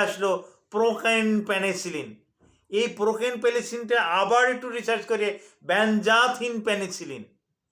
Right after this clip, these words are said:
এই পেনিসিলিনের আবার একটু ক্লাসিফিকেশন হলো অ্যাম্পিসিলিন, অ্যামোক্সাসিলিন, ক্লোক্সাসিলিন, এই রকমের আস্তে আস্তে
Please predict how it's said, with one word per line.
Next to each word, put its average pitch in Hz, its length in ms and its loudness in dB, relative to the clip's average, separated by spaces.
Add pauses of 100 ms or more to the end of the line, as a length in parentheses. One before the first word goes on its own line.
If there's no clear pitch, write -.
(460)
এই 240 140 2 (100)
পেনিসিলিনের 226 640 0 (100)
আবার 208 200 4 (420)
একটু - 260 -12
ক্লাসিফিকেশন 202 800 0
হলো 190 180 0 (1900)
অ্যাম্পিসিলিন, 190 800 -2 (2500)
অ্যামোক্সাসিলিন, 214 1000 2 (840)
ক্লোক্সাসিলিন, 202 840 4 (720)
এই 214 180 2
রকমের 220 340 0 (120)
আস্তে - 280 -4
আস্তে 214 180 -2